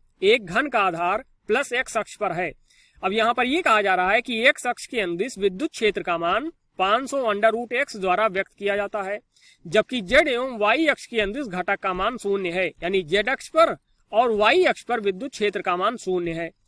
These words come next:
यदि घन का बायां फलक सोलह कामा ज़ीरो कामा ज़ीरो सेंटीमीटर पर हो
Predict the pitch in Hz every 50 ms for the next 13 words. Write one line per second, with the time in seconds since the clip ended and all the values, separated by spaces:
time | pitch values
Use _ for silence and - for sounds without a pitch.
0 | _ - - - _ _ 180 180 247 294 311 294 202 196 214 294 370 349 233 226
1 | 226 214 196 208 208 233 269 311 285 - 202 170 170 170 - _ _ _ _ _
2 | - - - 208 208 220 269 311 294 - - 262 247 247 277 277 226 196 208 226
3 | 233 269 277 269 247 226 233 247 233 208 214 220 233 262 247 220 214 202 190 220
4 | 208 202 196 185 226 220 220 247 208 160 147 208 208 170 -